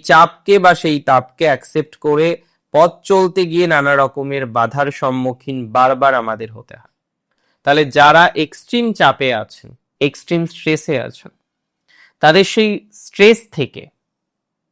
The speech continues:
বেরোনোর সম্ভাবনাটা আছে। একটা এক্সট্রা ম্যারিটাল অ্যাফেয়ার্সে জড়ানোর পর সংসারটা ডিস্টার্ব হয়ে যায়। নিজেও মাঝে মাঝেই ভেবেছেন যে সেই জায়গা থেকে বেরোবেন,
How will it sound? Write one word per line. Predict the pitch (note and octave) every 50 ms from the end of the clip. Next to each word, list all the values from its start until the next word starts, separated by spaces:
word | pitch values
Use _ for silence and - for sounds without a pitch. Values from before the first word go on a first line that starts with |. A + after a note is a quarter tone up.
| - A#2 A#2+
বেরোনোর | C#3 D3 C#3+ E3 E3 E3 E3 E3 E3 D#3+ D#3+ D3+ - _ _ _ _ _ _ _ _ _ -
সম্ভাবনাটা | C3+ B2 A#2+ A#2+ B2 C3 B2 B2 B2 A#2+ A#2 A2+ A2 - A2+ A2 A#2 F3 - _ _ _ _ _ B2
আছে। | A2+ - - - _ _ _ _ _ _ _ _ _ _ _ _ _ _ _ _ _ _ _ _ _ _ _ _ _ _
একটা | C3+ C3 - E3+ D#3+ C#3
এক্সট্রা | - - - G3 F#3+ F#3
ম্যারিটাল | F3+ F3 F3 D#3+ F#3 F3+ E3+ E3
অ্যাফেয়ার্সে | D#3 D3 - E3+ D#3+ D#3 C#3+ - E3 D3 C3+
জড়ানোর | C#3 C3+ C3+ C3+ C3+ C#3 C3+ C3 - -
পর | C3+ B2+ B2+ B2+ B2 B2+ - -
সংসারটা | B2+ B2 C3 C3+ C3 - D#3+ D3+ - _ _ - C#3+ C3+
ডিস্টার্ব | B2+ A#2 - _ C3 A#2+ A2+ B2 A#2
হয়ে | A2 G2+ - -
যায়। | - - _ _ _ _ _ _ _ _ _ _ _ A#2 A#2+ C3
নিজেও | D#3+ E3+ E3+ A3 B3 B3+ B3+ A#3+ A3
মাঝে | G3+ F3+ G#3 A3 G#3
মাঝেই | G#3 G#3 F#3+ G#3+ A3 G3+ F3+ F3+
ভেবেছেন | F3 E3+ F#3 F3+ - - E3+ B2+ A2+ A#2+ C3 D3+ C3 B2
যে | C#3+ C#3+ C3+ -
সেই | D#3 D3+ D3 C#3
জায়গা | C#3+ C#3 C3+ C#3 C#3 C3+
থেকে | D3+ C3 - D3 B2 A#2+
বেরোবেন, | B2 A#2+ C#3 B2+ A#2 A2+ A2